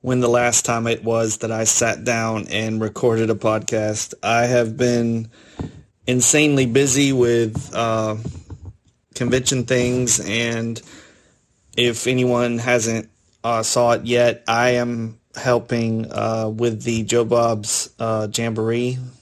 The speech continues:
in Memphis, Tennessee this year in July, uh, eighth through tenth. I was asked by Joe Bob to help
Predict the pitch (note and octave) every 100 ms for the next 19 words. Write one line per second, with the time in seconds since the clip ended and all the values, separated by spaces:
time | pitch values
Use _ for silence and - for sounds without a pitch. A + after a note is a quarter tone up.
0 | _ _ _ - A#2 A2+ A#2 A#2+ A#2+ G#2+
1 | - A#2+ G#2+ B2 A#2+ A#2+ - B2 B2 A2
2 | A2+ A2+ A2+ A2+ B2+ - A2 A2 A2+ A#2
3 | - A2+ A2 B2 B2+ C#3 - _ - -
4 | _ _ _ - A#2 A#2+ A#2 A#2 A#2+ A2+
5 | A2 A#2 - - A#2 A2+ B2 A#2+ A#2+ A#2+
6 | A#2+ A2+ - B2 A#2 A2 B2+ A#2+ -